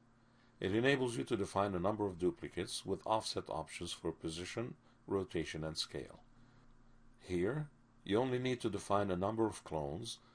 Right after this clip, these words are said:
and a Y offset distance. At this point, you are not one hundred percent sure of either value, so use about ten duplicates with a Y offset value of about three. You'll change these in a moment.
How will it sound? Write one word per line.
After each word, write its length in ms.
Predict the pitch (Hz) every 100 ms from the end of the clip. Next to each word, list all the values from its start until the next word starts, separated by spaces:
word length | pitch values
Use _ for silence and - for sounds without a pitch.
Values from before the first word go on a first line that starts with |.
| -
and 160 | - 90
a 60 | 95
Y 280 | 104 101
offset 420 | 87 85 - 76 -
distance. 680 | 80 - 50 50 - - - - - - - -
At 100 | 80
this 160 | 98
point, 480 | - 127 101 101 - -
you 100 | 104
are 60 |
not 220 | 117 120
one 120 | 113 107
hundred 280 | 107 87
percent 380 | - 90 98 85
sure 220 | - 95
of 160 | 76 -
either 220 | 107 85
value, 500 | 76 82 76 71 - - - - - -
so 160 | - 127
use 240 | 139 147
about 300 | 131 104 90
ten 240 | - 110 95
duplicates 720 | 87 82 82 - - - - - - - -
with 220 | 120 117
a 40 | 110
Y 220 | 104 101
offset 380 | 101 - 90 80
value 320 | 85 82 78
of 140 | -
about 280 | 73 76 73
three. 380 | - 87 80 - - - - - - - -
You'll 140 | 90
change 360 | - - 110 80 73
these 280 | 80 76 78
in 100 | 73
a 60 |
moment. 320 | 69 60 55